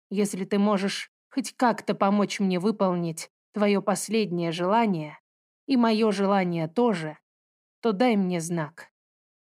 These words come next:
Я уже собираюсь выключить свет, но что-то на полу привлекает мое внимание. Это медальон Скайлор. Наверное, он расстегнулся, пока мы целовались.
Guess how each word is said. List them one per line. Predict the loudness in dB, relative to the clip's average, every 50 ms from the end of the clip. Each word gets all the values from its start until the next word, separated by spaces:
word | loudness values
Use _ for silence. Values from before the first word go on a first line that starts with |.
| _ _ _ _
Я | 0 2 2 2
уже | 2 2 0
собираюсь | -2 -2 0 0 2 4 4 4 2 2 0 -2
выключить | -2 -2 -2 -2 -4 -4 -6 -8 -8 -6
свет, | -6 -2 0 2 2 0 0 -4 -10 -20 _ _ _ _ _ _ _ _ _ _ 0
но | 2 2 2
что-то | 2 2 0 0 0 2 0
на | 0 0 2
полу | 2 2 2 4 2 2
привлекает | 2 0 0 0 0 0 0 0 2 2 2 2 0 0 0
мое | 2 2 2 2 2
внимание. | 2 0 0 2 2 2 2 0 -2 -6 -10 -14 -18 -20 _ _ _ _ _ _ _ _ _ _ -4
Это | -2 0 0 2
медальон | 0 2 2 2 2 2 2 2 2 0 -2
Скайлор. | -4 -4 0 2 2 2 2 0 -2 -8 -12 _ _ _ _ _ _ _ _ _ _ _ -2
Наверное, | 2 2 4 4 4 4 2 4 4 4 4 2 0 -2 -4 _ _ _ -2
он | 0 2 2 2
расстегнулся, | 2 0 -2 -4 -4 -4 -2 0 2 2 4 4 2 2 0 -4 -6
пока | -4 -6 -4 -2 0 0
мы | 0 0 0 -2
целовались. | -2 -2 0 2 2 2 2 2 0 0 -2 -4 -10 -12 -14 -16